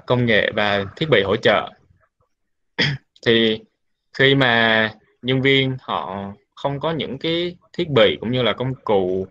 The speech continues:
phù hợp để hỗ trợ trong công việc của họ thì họ rất dễ nản lòng và mong muốn dịch vụ sẽ, mong muốn, ờ, ờ,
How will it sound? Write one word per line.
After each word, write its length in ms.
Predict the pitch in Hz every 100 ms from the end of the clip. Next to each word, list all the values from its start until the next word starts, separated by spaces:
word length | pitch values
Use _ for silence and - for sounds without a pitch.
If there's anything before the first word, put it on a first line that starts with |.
| _ _ _ _ _ _ _ -
phù 160 | 110
hợp 280 | 104 101 98
để 200 | 87 78
hỗ 200 | 131 107
trợ 280 | 107 110 87
trong 200 | 117 123
công 120 | 127
việc 100 | 117
của 120 | -
họ 300 | 113 104 78 98
thì 320 | 107 101 98
họ 400 | 98 104 85 85
rất 180 | 104 151 -
dễ 220 | 107 90
nản 260 | 117 98 113
lòng 260 | 123 107 95 - _ _ _
và 500 | 104 101 95 92 92 92 - _
mong 260 | 110 117 120
muốn 520 | 113 113 147 165 170 - _ _ _ -
dịch 160 | 117 101
vụ 300 | 110 98 92 98 107
sẽ, 440 | 120 - - 139 143 147 - _
mong 380 | 196 120 127 127
muốn, 240 | 131 165
ờ, 240 | 156 135 135 - - - _ _
ờ, 260 | - 123 127